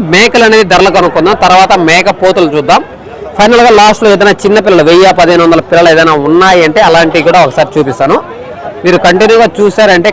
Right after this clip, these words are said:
ఖచ్చితంగా మనకి ఈ వారం మే-, మేకలు అనేది చాలా ఎక్కువగా వచ్చున్నాయి, కట్టలు అనేది ఆగున్నాయి, మేక పోతులు కూడా బాగానే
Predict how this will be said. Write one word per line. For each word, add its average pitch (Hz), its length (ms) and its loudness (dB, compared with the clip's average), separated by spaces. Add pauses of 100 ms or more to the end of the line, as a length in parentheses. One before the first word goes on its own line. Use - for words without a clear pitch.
ఖచ్చితంగా 208 680 0
మనకి 175 340 -2
ఈ - 100 2
వారం 185 240 2
మే-, 180 280 0 (180)
మేకలు 208 440 0
అనేది 190 300 0 (120)
చాలా 170 160 2 (120)
ఎక్కువగా 214 360 0 (100)
వచ్చున్నాయి, 170 420 -2 (120)
కట్టలు 147 320 -2
అనేది 175 240 2
ఆగున్నాయి, 151 380 0 (680)
మేక 381 240 2 (180)
పోతులు 208 380 2
కూడా 214 180 2 (120)
బాగానే 175 220 2